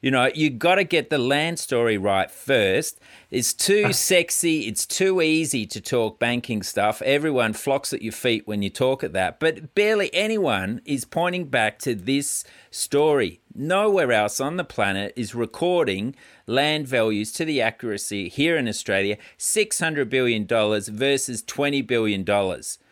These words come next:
Speaker 1: There you go. You got, you know, answer that question for me now. How is interest more important when it's one thirtieth of the profits that landholders receive?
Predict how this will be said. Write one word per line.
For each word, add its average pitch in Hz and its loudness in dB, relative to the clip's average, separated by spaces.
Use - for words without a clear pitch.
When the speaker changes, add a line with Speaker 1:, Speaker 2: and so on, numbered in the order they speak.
Speaker 1:
There 147 4
you 151 2
go. 107 2
You 113 2
got, 123 0
you 147 -2
know, 120 2
answer 180 -2
that 165 0
question 151 -2
for 127 -2
me 113 -4
now. 107 -4
How 170 -2
is 123 -4
interest 127 -4
more 185 0
important 135 0
when 117 -2
it's 107 -6
one 135 -2
thirtieth 135 0
of 117 0
the 98 -14
profits 117 -2
that 110 0
landholders 98 -2
receive? 92 -6